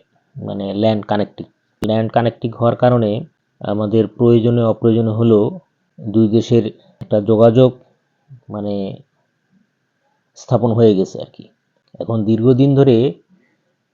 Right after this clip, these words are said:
দুই দেশের যোগাযোগ থাকার কারণে আত্মীয়তার সম্পর্ক তৈরি হয়ে গেছে। কারণ বাংলাদেশের অ-, অনেকেই আছে যারা ভারতে বসবাস করে, আবার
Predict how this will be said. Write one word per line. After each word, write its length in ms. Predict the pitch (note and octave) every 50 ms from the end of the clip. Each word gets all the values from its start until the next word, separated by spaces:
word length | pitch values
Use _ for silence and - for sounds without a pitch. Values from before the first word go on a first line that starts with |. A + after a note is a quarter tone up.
| _ _ _ _ _ _ _ _ -
দুই 280 | G#2+ G#2 G#2+ A2+ A#2 A2
দেশের 480 | G#2+ A#2+ A#2 - C3+ C3 B2+ B2 - _ _ _ _ _ _ _ _ _ _ _ - _ _ - - G2 G2+
যোগাযোগ 400 | G2 A2 G#2+ G#2+ A#2 A2+ A#2+ A#2 -
থাকার 260 | - - A2+ A2+ A#2 -
কারণে 380 | - A#2+ A2+ G#2+ G2 G2 F#2 - _ _ _ _ _ _ _ _ _ _ _ _ _ _ -
আত্মীয়তার 480 | - G#2+ G2+ - - A2+ G#2 - A#2+ A2
সম্পর্ক 500 | - - A#2 G#2+ G2 A2 G#2+ G2+ G#2+ G#2+
তৈরি 260 | - A2 G2+ G2 F#2+
হয়ে 180 | F#2+ E2+ E2+ E2
গেছে। 240 | - - - - _ _ _ _ _ _ _ _ _ _ _ _ _ _ _ _ _ _
কারণ 300 | - A2 G2 G2 G2 G2 - - - F#2+ G2
বাংলাদেশের 580 | G2 G#2+ A2 A2+ A2 G#2 A2 G#2 - B2 B2 A2+ - - _ _ _ _ _ _ _ _ _ _ _ _ _ _ _ _ _ _ _ _ _ _ _ -
অ-, 260 | A2 A2 G#2+ G#2 G2+ -
অনেকেই 360 | - A#2 A#2+ A#2 A2 B2+ A#2+
আছে 220 | A2+ G#2+ - A#2
যারা 340 | G#2+ A2 G#2+ G#2+ G#2 G2+ G2+
ভারতে 480 | - D#2+ F#2 G2 F#2+ G#2 G#2+ - - A2
বসবাস 420 | G2+ G#2+ G#2 - A2 A2+ G#2 -
করে, 220 | - A2+ A2 A2 A2+ _
আবার 260 | - G#2 G2+ G2+ G2